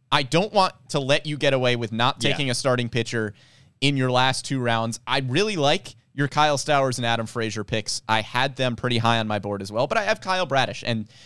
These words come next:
Speaker 1: Dean Kramer, Ky-, Grayson Rodriguez, and Kyle Bradish were the top three pitchers on my board.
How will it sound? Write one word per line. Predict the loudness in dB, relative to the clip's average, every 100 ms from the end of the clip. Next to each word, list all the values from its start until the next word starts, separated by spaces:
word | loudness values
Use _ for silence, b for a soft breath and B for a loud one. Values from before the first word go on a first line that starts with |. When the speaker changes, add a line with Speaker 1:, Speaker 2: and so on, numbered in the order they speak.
| b
Speaker 1:
Dean | 0 0 2
Kramer, | 0 0 0
Ky-, | -2 -4 -4 _
Grayson | 0 0 0 0
Rodriguez, | 0 0 0 -2
and |
Kyle | 0 2 2
Bradish | 0 -2 -4 -10 b b b -4
were | -4
the | -2 -8
top | 0 2 2 -2 _ _ -2
three | -2 0 -4
pitchers | -4 -4 -2 -2 -2 -6 -14 _
on | 0 2 2
my | -2
board. | -2 -6 -8 -10